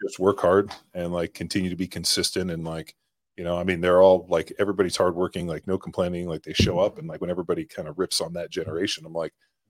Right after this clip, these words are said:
I don't know, maybe it's just the people that we're around, because these kids are this same age, you know, twenty-three, twenty-four, twenty-five,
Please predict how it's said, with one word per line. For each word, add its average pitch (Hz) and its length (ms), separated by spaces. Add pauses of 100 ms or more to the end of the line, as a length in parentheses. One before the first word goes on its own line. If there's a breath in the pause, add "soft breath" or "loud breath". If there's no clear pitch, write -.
(260)
I 95 60
don't 117 80
know, 101 40
maybe 147 160
it's 226 140
just - 160
the 113 60
people - 360
that 82 100
we're 98 200
around, 80 280
because 82 360
these 87 180
kids 120 280
are 87 220
this 87 160
same 90 320
age, 90 320
you 87 80
know, 82 100
twenty-three, 87 480
twenty-four, 82 420
twenty-five, 85 680